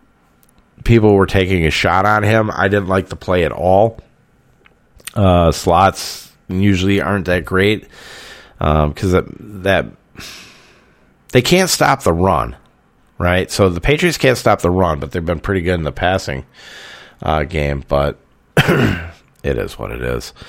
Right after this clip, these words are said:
Uh, Stephon Diggs, seven for eighty-five and a touchdown on thirteen targets, so it wasn't a bad game for him.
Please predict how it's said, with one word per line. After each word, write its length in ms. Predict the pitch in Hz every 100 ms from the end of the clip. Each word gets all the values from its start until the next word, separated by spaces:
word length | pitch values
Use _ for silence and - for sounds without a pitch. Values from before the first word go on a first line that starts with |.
| - - - -
Uh, 160 | 95
Stephon 420 | 95 - 101 117 101
Diggs, 240 | 117 110
seven 280 | - 113 101
for 140 | 107
eighty-five 540 | 98 101 - 95 95 95
and 80 |
a 60 | 87
touchdown 440 | - 90 - 90
on 120 | 85 82
thirteen 400 | 92 82 87 80
targets, 400 | 85 87 90 -
so 180 | 78
it 60 | 73
wasn't 280 | 71 73 73
a 20 |
bad 280 | 65 71 67
game 200 | 71 67
for 160 | 65
him. 400 | 65 - 87 87